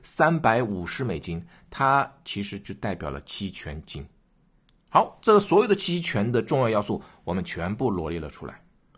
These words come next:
刚才我们讲的这种 right to buy，赋予的绝对买入权利，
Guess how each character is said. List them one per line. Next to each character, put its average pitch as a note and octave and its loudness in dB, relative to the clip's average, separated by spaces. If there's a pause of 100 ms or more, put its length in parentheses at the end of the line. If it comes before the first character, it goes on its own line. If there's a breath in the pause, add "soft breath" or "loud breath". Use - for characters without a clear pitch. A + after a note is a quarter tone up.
(240 soft breath)
刚 F#3 6
才 D#3 4
我 G#2+ 4
们 G2 0
讲 C#2+ -4
的 E2+ -4 (220 loud breath)
这 E3+ 6
种 G2 -2 (220 loud breath)
right G#2+ 0
to A2+ -4
buy， A2 0 (560 soft breath)
赋 C#3+ 0
予 G2 -2
的 E2+ -6
绝 G#2+ -4
对 C3 0
买 F2+ -2
入 G2 -4
权 D#2 -10
利， D#2+ -8